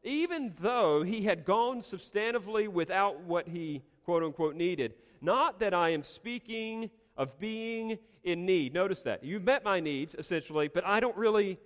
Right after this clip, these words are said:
need anything, for I have learned in whatever situation I am to be content. Now, just pause there for a moment. This is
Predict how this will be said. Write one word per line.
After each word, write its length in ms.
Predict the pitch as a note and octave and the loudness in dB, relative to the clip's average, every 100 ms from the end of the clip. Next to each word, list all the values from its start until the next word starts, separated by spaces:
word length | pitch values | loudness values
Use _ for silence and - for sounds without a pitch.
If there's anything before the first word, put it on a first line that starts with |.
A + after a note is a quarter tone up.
| - _ | -20 _
need 580 | D3 F3 A#3 B3+ D#3 D3 | -8 -4 -2 -2 -2 -2
anything, 520 | F3+ A3+ A#3 - C#3 C#3+ | -2 -2 -2 0 0 0
for 240 | G3+ G#3 | 2 4
I 140 | G#3 | 4
have 280 | G#3 F#3+ E3 | 4 2 0
learned 540 | F#3 A#3 C#4+ G#3 E3+ F#3 | -2 0 2 2 0 -2
in 200 | G#3+ G3+ | -2 2
whatever 540 | G3+ F#3+ A#3 C4+ D#4 | 2 2 2 0 -2
situation 840 | - C4 - A#3 A3 A3 G#3+ G#3+ F3+ | -6 -10 -10 -2 0 0 0 -4 -2
I 220 | D#3+ D3+ | 0 -2
am 600 | C3+ C#3+ C3+ C3 D#3 G3 _ _ _ _ | 0 0 0 0 -2 -8 _ _ _ _
to 160 | - F3 | -8 -8
be 680 | C#3+ B3+ C4+ F3 C3+ C#3+ D3 _ _ _ _ _ | -4 -4 0 0 0 -2 -6 _ _ _ _ _
content. 720 | - D#3 - G#3 E3+ - - - _ _ _ _ _ _ _ _ _ | -4 -4 -4 -6 -6 -8 -16 -20 _ _ _ _ _ _ _ _ _
Now, 120 | D3 | -4
just 260 | D3+ F3 - | -4 -6 -8
pause 400 | - G3+ G3+ F#3 | -2 0 0 -2
there 320 | D#3+ C#3 B2+ - - | 2 2 2 -4 -4
for 240 | D3 C#3 | 0 0
a 60 | C#3 | 0
moment. 420 | D3 D#3+ B2 B2 | 0 0 -2 -2
This 220 | F#3 - | -2 -2
is 400 | E3+ D3+ C3 - | -2 -2 -2 -8